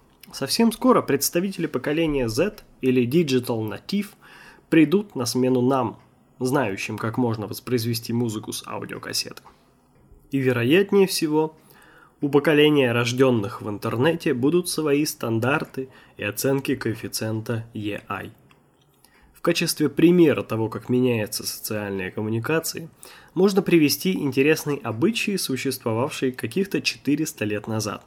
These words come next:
во времена Шекспира, между мужчинами и женщинами. Любовники были настолько одержимы запахом тел друг друга, что женщины нередко держали под мышкой очищенное яблоко до тех пор, пока оно не впитывало в себя их пот и запах.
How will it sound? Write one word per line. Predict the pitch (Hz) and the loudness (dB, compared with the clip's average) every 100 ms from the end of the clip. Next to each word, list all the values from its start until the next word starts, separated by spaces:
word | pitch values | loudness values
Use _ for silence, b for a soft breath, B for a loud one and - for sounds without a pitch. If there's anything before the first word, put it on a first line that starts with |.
| - | -16
во | - 110 | -8 -2
времена | 113 117 113 | 0 0 0
Шекспира, | - - - 104 - - _ _ _ - | -4 -8 -8 -8 -10 -18 _ _ _ 0
между | 147 131 | 2 4
мужчинами | 123 123 202 147 127 | 2 2 2 4 4
и | |
женщинами. | 127 98 - 107 107 - _ _ B B B B B B | 4 0 -4 -10 -14 -16 _ _ B B B B B B
Любовники | 156 175 233 175 127 | 4 8 8 6 2
были | 123 117 | 0 2
настолько | 110 113 - 170 - | 2 -2 0 0 0
одержимы | 131 127 127 123 139 127 104 | -2 0 0 0 0 0 -2
запахом | 104 98 110 110 107 | -4 -6 -6 -6 -4
тел | 143 190 | -2 -2
друг | 160 120 | 0 -2
друга, | 110 135 - - - B - | 0 -4 -4 -10 -12 B -4
что | 147 | 0
женщины | 127 165 202 135 104 | 4 4 4 2 0
нередко | 107 135 196 - | 0 0 0 -2
держали | 131 131 151 151 | 2 2 2 0
под | 143 120 | 0 0
мышкой | 135 208 - - | 0 -2 -6 -12
очищенное | - 113 208 - 180 180 160 | -12 -8 -6 -4 -4 -2 0
яблоко | 123 - - - - | -2 -2 -6 -8 -8
до | - 113 | -4 2
тех | 170 - | 2 2
пор, | - 196 220 | 4 4 4
пока | 110 117 | 0 0
оно | 113 | 0
не | 117 | 0
впитывало | 113 - 156 143 135 | -2 -8 -2 0 0
в | 123 | 0
себя | - 104 | -4 -4
их | 98 - | -4 -4
пот | - 151 | -2 0
и | 127 | 0
запах. | 113 - - - | -4 -8 -10 -16